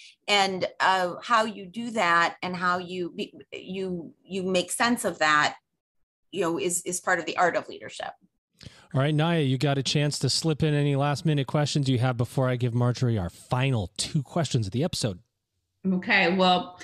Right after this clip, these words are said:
Speaker 3: my final question is, what continues to sustain you, um, as a leader and, and in your leadership efforts?
Speaker 1: That's a very good question. You know, certainly the role of leading our,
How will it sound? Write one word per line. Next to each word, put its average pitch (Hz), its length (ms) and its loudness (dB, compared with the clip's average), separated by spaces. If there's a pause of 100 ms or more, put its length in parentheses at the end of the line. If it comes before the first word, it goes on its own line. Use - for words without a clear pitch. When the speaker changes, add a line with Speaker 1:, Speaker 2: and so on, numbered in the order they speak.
(280)
Speaker 3:
my 233 360 4
final 180 300 4
question 180 460 -2
is, 175 260 0 (400)
what 233 460 2
continues 190 840 4
to - 140 -4
sustain 175 720 2
you, 156 540 -2 (380)
um, 160 420 0
as 160 200 2
a 160 60 -2
leader 151 440 -4
and, 139 160 -6
and 147 220 -6
in 170 160 -6
your 147 120 -6
leadership 147 520 -6
efforts? - 540 -18 (960)
Speaker 1:
That's 302 180 2
a 285 80 4
very 214 480 0
good 208 180 -6
question. 196 340 -2
You 202 120 0
know, 190 120 -2
certainly 262 800 -2 (120)
the 202 120 -4
role 202 600 2
of 185 140 -6
leading 185 440 -4 (280)
our, 180 200 -2